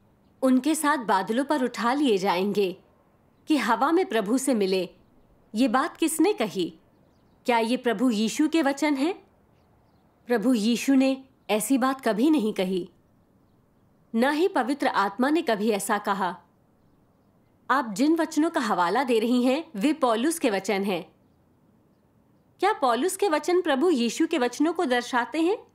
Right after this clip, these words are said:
क्या वे परमेश्वर का प्रतिनिधित्व कर सकते हैं? इस रहस्य का जवाब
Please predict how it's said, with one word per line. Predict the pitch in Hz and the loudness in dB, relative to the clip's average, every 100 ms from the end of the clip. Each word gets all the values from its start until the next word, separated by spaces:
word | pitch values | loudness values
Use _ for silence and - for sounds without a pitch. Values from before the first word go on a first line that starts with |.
| _ _ - | _ _ -2
क्या | 233 | 0
वे | 220 | 0
परमेश्वर | 247 226 202 208 - 240 | 0 -2 0 -2 0 -2
का | 247 269 | 0 -2
प्रतिनिधित्व | 262 202 202 214 202 247 233 | -2 -4 0 0 0 -2 -4
कर | 247 220 | -2 -2
सकते | 220 330 320 359 | 0 -4 -2 0
हैं? | 320 466 - _ - | 0 0 -4 _ -2
इस | 349 302 | 0 2
रहस्य | 262 277 311 339 | 0 0 -2 -2
का | 320 | -2
जवाब | 196 185 196 202 | -2 0 0 0